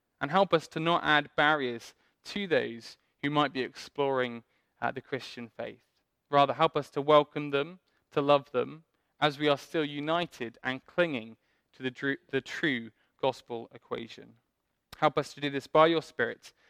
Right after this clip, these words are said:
and to be proclaiming grace alone. For your glory, we ask. Amen.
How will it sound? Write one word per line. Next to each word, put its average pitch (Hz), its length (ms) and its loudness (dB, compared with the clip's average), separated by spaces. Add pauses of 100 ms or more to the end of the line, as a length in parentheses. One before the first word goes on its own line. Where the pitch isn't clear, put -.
(240)
and 135 100 -12
to - 60 -20
be 131 60 -20
proclaiming 131 640 2 (120)
grace 135 320 -2
alone. 110 400 -8 (300)
For 120 300 0
your 143 240 2
glory, 113 340 -6
we 120 160 0
ask. 104 320 -10 (680)
Amen. 110 380 -6